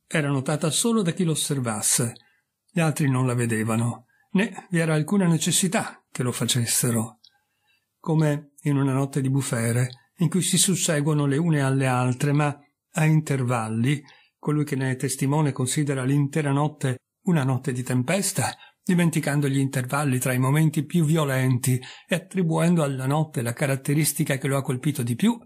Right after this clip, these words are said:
così, seguendo un'inclinazione dell'animo umano, si diceva che Prosit fosse un uomo allegro, perché ciò che più colpiva in lui era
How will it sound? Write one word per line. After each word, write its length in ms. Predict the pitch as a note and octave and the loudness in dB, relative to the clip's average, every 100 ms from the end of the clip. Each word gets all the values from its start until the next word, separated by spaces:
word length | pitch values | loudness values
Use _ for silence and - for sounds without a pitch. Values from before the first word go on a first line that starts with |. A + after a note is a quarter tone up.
| - _ _ _ _ _ _ | -20 _ _ _ _ _ _
così, 320 | A#3 A3+ A#3 | -2 0 -2
seguendo 560 | - F3+ D#3 E3 E3+ D#3 | 0 0 2 2 2 2
un'inclinazione 720 | D3 D#3 D3+ D3+ C#3+ D#3 C#3+ | 2 0 2 0 0 0 0
dell'animo 500 | C3+ B2+ C3 C3+ C3 | 0 -2 0 2 2
umano, 420 | C3 D3+ G#3+ G3+ - - _ _ | 2 2 2 0 -4 -18 _ _
si 200 | - A3+ | -4 0
diceva 380 | G#3 - D3+ C#3+ | 2 2 0 0
che 120 | F3+ | -2
Prosit 500 | G3 G#3+ G3 G3+ F3+ | -2 0 2 0 0
fosse 560 | - G3+ G3+ - F#3 F#3 | -2 0 0 0 -2 -2
un 180 | G3 G3+ | 0 2
uomo 300 | F3 F3 F3 | 2 2 2
allegro, 720 | F#3 D#3+ B2+ B2+ B2+ B2+ C3+ - - _ _ _ | 2 2 2 0 0 0 -2 -6 -20 _ _ _
perché 300 | F3 D3 C#3 | -6 -2 -2
ciò 120 | D3+ | -2
che 160 | C#3 C3 | -4 -4
più 140 | D#3+ | -4
colpiva 580 | D#3 C#3 C#3+ C#3 A#2+ A#2 | -2 -4 0 -2 0 0
in 120 | A#2 | 0
lui 360 | A#2+ A#2 A#2+ A#2+ - _ _ | 2 0 -2 -4 -12 _ _
era 360 | E3+ E3+ E3 | 0 2 0